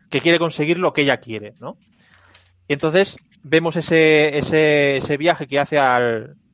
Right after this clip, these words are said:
al, al teatro, ¿no? Que lo hace varias veces en la película, ¿no? Ese, ese paseo hasta, hasta entrar en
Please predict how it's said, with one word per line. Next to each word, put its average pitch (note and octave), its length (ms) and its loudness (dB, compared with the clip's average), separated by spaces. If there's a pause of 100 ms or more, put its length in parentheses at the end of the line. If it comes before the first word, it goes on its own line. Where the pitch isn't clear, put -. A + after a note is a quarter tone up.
(200)
al, A#2+ 460 -2
al A#2 180 -6
teatro, D#3+ 520 -2 (160)
¿no? C#3 260 -14 (720)
Que B2+ 160 -6
lo B2+ 80 -2
hace C3+ 120 -2
varias C3+ 200 0
veces C#3 220 -4
en B2+ 40 -2
la B2 120 0
película, B2+ 340 -2
¿no? D3 80 -6
Ese, C3+ 260 -4
ese A#2 160 -4
paseo C#3+ 380 -2
hasta, A#2+ 300 0
hasta B2 240 -8
entrar C3 280 -2
en B2+ 60 -2